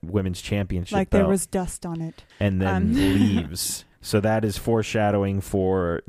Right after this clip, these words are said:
Speaker 1: Dallas.
Speaker 2: Nia Jax.
Speaker 1: I mean, you can keep saying her name,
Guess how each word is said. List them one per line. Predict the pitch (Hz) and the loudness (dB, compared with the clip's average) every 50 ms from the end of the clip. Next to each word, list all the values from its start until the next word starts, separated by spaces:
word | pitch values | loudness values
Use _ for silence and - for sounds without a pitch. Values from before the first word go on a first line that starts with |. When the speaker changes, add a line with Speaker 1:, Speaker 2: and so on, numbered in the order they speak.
| 101 104 | -8 -4
Speaker 1:
Dallas. | 101 110 92 98 92 92 95 98 101 - - - - - - | -2 0 0 0 0 -2 -2 -4 -4 -6 -8 -10 -12 -12 -10
Speaker 2:
Nia | 226 214 214 214 208 208 208 196 190 | -10 -10 -8 -8 -10 -10 -10 -10 -10
Jax. | 180 - 180 170 175 175 190 190 - - - - - - _ _ _ _ - | -12 -12 -12 -12 -10 -12 -12 -14 -14 -18 -20 -20 -20 -20 _ _ _ _ -6
Speaker 1:
I | 101 | -2
mean, | 101 101 98 95 90 90 - | 0 0 0 0 -2 -4 -4
you | 98 98 | -6 -8
can | 98 - 101 | -8 -8 -8
keep | 92 - 131 120 - | -4 -2 -4 -2 -2
saying | - - 107 107 104 98 | -2 -2 0 0 0 0
her | 90 87 87 | -2 -2 -2
name, | 87 98 104 92 78 73 85 - | -2 -2 -2 -2 -4 -4 -6 -8